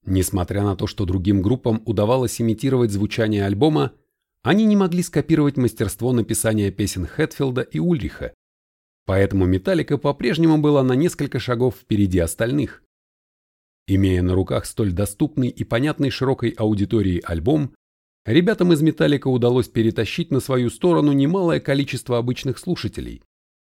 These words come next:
которые прежде предпочитали команды вроде Бон Джови, Ю ту и Рим.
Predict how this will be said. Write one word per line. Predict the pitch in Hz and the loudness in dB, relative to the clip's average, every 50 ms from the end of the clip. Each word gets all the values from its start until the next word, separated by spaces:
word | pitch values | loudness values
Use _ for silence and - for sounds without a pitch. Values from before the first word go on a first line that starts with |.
| _ _ _ - | _ _ _ -6
которые | - 98 90 - 98 90 90 87 | -4 -2 0 0 0 2 0 0
прежде | - - 151 170 139 123 135 135 | 0 0 0 0 2 0 -2 -2
предпочитали | - - - - - 110 - 107 - - 131 117 113 | -2 -2 -4 -2 -4 -6 -6 -6 -4 -2 -2 -2 -2
команды | - - 120 143 160 156 147 135 135 | -2 -2 -2 -2 0 0 0 0 0
вроде | 127 127 135 127 113 117 | 0 2 2 2 2 0
Бон | 107 104 101 95 92 | 0 0 0 0 0
Джови, | 90 117 151 151 131 131 127 - _ _ _ _ _ _ | 0 0 0 0 0 -2 -2 -4 _ _ _ _ _ _
Ю | - 85 95 92 | -4 -2 0 0
ту | - - 139 139 123 - - _ _ _ - | 0 2 0 0 0 -2 -6 _ _ _ -2
и | 139 160 160 | 0 0 2
Рим. | 135 123 87 73 64 58 | 2 2 0 -2 -4 -8